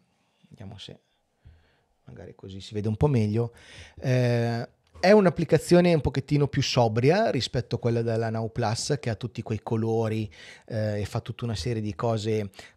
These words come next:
con, eh, anche i led che compaiono qua da-, qua, qua davanti nella Now Plus, però diciamo che, eh, funziona egregiamente, come scatto remoto è perfetta, quindi per esempio se fate lunghe esposizioni e non volete muovere la macchina, questa qui è perfetta.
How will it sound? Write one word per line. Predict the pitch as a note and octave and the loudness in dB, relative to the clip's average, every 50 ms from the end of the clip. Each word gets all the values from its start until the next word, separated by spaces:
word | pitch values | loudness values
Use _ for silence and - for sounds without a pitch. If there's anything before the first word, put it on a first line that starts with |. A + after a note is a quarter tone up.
| _ - | _ -4
con, | - A#2 A2+ A2+ | -2 -2 0 0
eh, | A2+ A2+ | -2 -2
anche | A2 G#2+ G#2+ A#2 A#2 A2+ G#2+ - - A#2+ | -4 -4 -6 -6 -6 -6 -8 -4 -4 -4
i | A#2 A2+ | -2 0
led | A#2 A#2 A2+ A2 G#2+ G2+ G2 A2 A2+ | 0 0 0 0 -2 -4 -4 -6 -6
che | - - G#2 | -4 -6 -10
compaiono | - - A2 G2+ - - A2+ A2+ A2+ A2+ A2 A2 G#2+ G#2+ A2 A#2 A2+ A2 A2+ A2 G#2+ - | -8 -6 -8 -6 -4 -4 -2 -2 -2 -4 -4 -6 -8 -8 -10 -10 -12 -12 -14 -14 -14 -10
qua | - G#2 G2+ | -6 -6 -4
da-, | G2+ G#2+ G#2 | -4 -4 -6
qua, | - G#2+ G#2 A2 A2 A2+ | -4 -2 -2 -2 -2 -4
qua | - A2+ | -4 -4
davanti | G#2 G#2+ A2 A#2 A#2 G2+ - | -4 -2 -2 -2 -4 -4 -6
nella | G#2 G#2+ G#2 G#2+ | -8 -6 -6 -6
Now | A2 C3+ F3 F3 | -6 -6 -6 -8
Plus, | - A#2+ A2+ F#2+ G2 - - - C3 A#2+ - - - - - - _ | -6 -6 -6 -6 -6 -8 -8 -8 -8 -8 -10 -14 -20 -20 -20 -16 _
però | - A#3+ F3 B2 G2+ - - | 2 4 4 4 2 0 -4
diciamo | C#3 C3+ - D3 C3 B2+ B2+ | -4 -2 0 0 0 0 0
che, | - - C3 B2+ B2 - | 0 0 0 0 0 -2
eh, | - G#2+ A2 A2+ | -4 -6 -4 -4
funziona | - - C#3+ C3 - - C#3 C3+ C3 C3 B2+ B2+ | -4 -2 -4 -2 -2 2 2 2 4 2 0 0
egregiamente, | A#2+ A#2+ G#2+ A#2 A2+ G#2+ C3+ B2 G#2 F2+ F#2 - C3+ | -2 -4 -2 -2 -4 -4 -4 -6 -6 -6 -6 -6 -8
come | - - A2 A#2 | -6 -6 -4 -4
scatto | G#2+ - - B2+ A#2+ - - | -4 -2 -2 -2 -2 0 0
remoto | C3+ C3 A#2+ A#2 A2+ A2 - - | 0 2 2 0 0 -2 -4 -6
è | G2+ | -8
perfetta, | - G2+ - - - B2 G#2+ - - G2 | -8 -8 -12 -4 -2 -2 -2 -2 -6 -12
quindi | - - B2+ A2+ G2 | -8 -8 -8 -8 -8
per | - - D#3 | -8 -6 -4
esempio | D3 B2 A2 - A#2 | -4 -4 -4 -6 -8
se | - - A2 | -8 -8 -4
fate | - B2+ A#2 - A#2+ | -4 -4 -4 -2 -2
lunghe | B2 C3 C3 A#2+ | -2 -2 -2 -2
esposizioni | A2+ - - A#2 A2+ B2+ B2 - - C#3+ C3 A#2 A2 - - - - - - - | -4 -4 -4 -2 -2 -2 -4 -2 0 0 0 0 -2 -6 -10 -16 -16 -16 -16 -10
e | - - | -4 0
non | A2+ B2 B2+ | 2 2 2
volete | B2 A#2+ C3 C3+ B2+ B2 - A#2+ | 4 4 4 4 4 4 2 0
muovere | A#2 A#2+ B2 B2 B2 A#2 A#2 A2 A2 | 0 2 2 2 2 2 0 0 0
la | B2 C#3 | 0 0
macchina, | C3+ A#2 A2 G#2+ _ - A#2+ A#2 A2+ | 0 0 -2 -2 _ -6 -4 -4 -4
questa | - - G2+ - - | -6 -8 -10 -10 -10
qui | A2 - - G#2 G#2 - | -12 -8 -8 -8 -8 -8
è | - F#2+ | -10 -12
perfetta. | F#2 - F#2+ - - G2 F#2 - - - | -10 -10 -12 -10 -10 -12 -12 -12 -16 -20